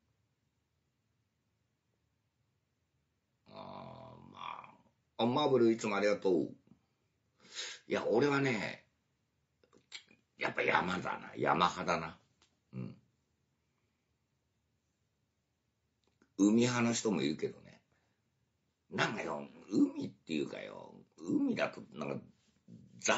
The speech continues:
らついちゃって嫌なんだよな。うん。出た、マシュマロ焼きたいとか。<laughs> うん。なんで外に出なくなっちゃったの？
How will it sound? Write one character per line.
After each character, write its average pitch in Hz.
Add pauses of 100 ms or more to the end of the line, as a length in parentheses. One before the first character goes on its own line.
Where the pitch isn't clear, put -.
ら 190 (200)
つ 196
い 196
ち -
ゃ 180
っ -
て -
嫌 165
な 143
ん 67
だ 53
よ 50
な。 55 (1300)
う 73
ん。 60 (1000)
出 71
た、 55
マ 52
シ -
ュ 62
マ 62
ロ 58
焼 58
き -
た 50
い 50
と -
か。 - (320)
<laughs> 110 (3000)
う 76
ん。 67 (4000)
な 202
ん 254
で 113
外 117
に 90
出 92
な 90
く 78
な 71
っ -
ち -
ゃ -
っ 60
た 58
の？ 55